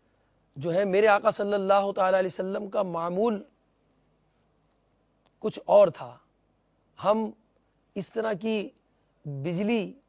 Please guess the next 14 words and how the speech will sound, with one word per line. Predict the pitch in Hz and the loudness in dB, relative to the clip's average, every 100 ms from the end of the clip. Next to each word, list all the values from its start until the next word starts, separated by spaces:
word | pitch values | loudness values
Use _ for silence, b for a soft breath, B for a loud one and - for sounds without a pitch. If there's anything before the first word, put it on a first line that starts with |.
| - | -12
اور | 190 190 - | -10 -10 -12
اس | 220 - | -16 -12
طرح | 196 202 | -8 -8
کی | 165 185 | -8 -8
بارشیں | 135 165 190 208 240 196 165 _ _ | -2 2 2 2 0 0 -2 _ _
اور | - 185 | -6 -6
اس | - | -4
طرح | 226 214 | -6 -4
کے | 214 | -4
طوفان | 180 - 180 220 233 196 | -6 -6 -8 -2 -2 0
دیکھنے | 196 202 | 0 0
کے | 196 | 0
بعد | 165 170 | 4 4
بھی | 156 156 | 4 -4